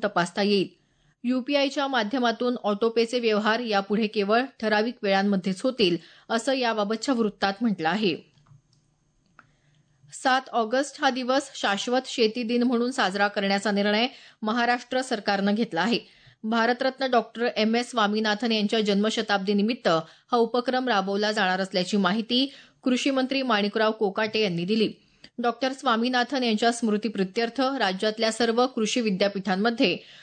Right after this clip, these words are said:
डॉक्टर एम एस स्वामीनाथन बायो हॅपीनेस सेंटरची स्थापना करण्याचा निर्णय घेतल्याचंही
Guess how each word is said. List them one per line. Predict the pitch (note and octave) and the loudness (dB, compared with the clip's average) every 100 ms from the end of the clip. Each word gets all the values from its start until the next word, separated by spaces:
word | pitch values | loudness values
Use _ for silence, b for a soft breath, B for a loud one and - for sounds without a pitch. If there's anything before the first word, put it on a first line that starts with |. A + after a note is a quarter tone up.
| B | B
डॉक्टर | A3+ A3+ A3+ B3+ | 2 2 2 0
एम | A#3 A3 | 2 0
एस | B3 - | -2 -2
स्वामीनाथन | A#3+ B3 B3 A#3 B3+ B3 B3 | 0 0 0 0 0 -2 0
बायो | G#3+ G3 A3 | 0 2 0
हॅपीनेस | B3 A3 A3+ A#3+ - | -2 -2 0 0 0
सेंटरची | G#3 F#3+ G#3 G3+ A#3+ | 0 2 0 0 -4
स्थापना | - G3+ G#3 G#3+ | -2 -4 0 -2
करण्याचा | A3 G#3 G3 G3 A3+ | 0 0 0 0 0
निर्णय | G#3 F3+ F#3 | 0 0 0
घेतल्याचंही | F#3+ F3+ E3+ E3 B3+ G3+ | 0 0 -2 0 0 0